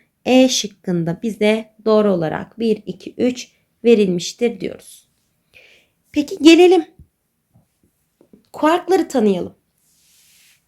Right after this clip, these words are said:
Kuarklar da altı taneydi. Bakın, standart modele göre yukarı aşağı tılsımlı, tuhaf, üst ve alt olmak üzere altı çeşitli arkadaşlar.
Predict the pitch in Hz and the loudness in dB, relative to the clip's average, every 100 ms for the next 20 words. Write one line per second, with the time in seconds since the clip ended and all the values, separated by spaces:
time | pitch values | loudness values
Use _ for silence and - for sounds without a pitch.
0 | _ _ - - - _ _ - 427 523 | _ _ -20 -20 -20 _ _ -2 2 4
1 | 392 - 190 214 - _ _ - - 185 | 2 0 -2 -2 -6 _ _ 0 2 2
2 | 180 - 185 165 160 143 - 170 _ _ | 0 -4 -2 0 0 -2 -8 -14 _ _
3 | - 277 240 - 175 _ _ _ - - | -2 2 2 0 -14 _ _ _ -6 0
4 | 294 285 277 277 233 202 190 - 196 254 | 2 4 2 0 0 2 0 0 4 6
5 | 285 370 339 269 262 262 208 180 - 240 | 6 0 -4 -4 -2 0 0 0 0 -2
6 | - 196 180 - 247 240 202 175 170 - | -2 -4 -4 -2 -2 -2 -2 -2 -4 0
7 | 247 226 214 - 285 - 349 - 277 262 | 2 2 0 -10 -12 -10 -10 0 4 4
8 | 254 202 185 185 190 269 392 330 262 247 | 4 -2 0 -4 -6 -6 -2 0 -2 -4
9 | - 196 - - 180 175 175 185 - - | -6 -8 -8 -6 -6 -6 -10 -10 -10 -14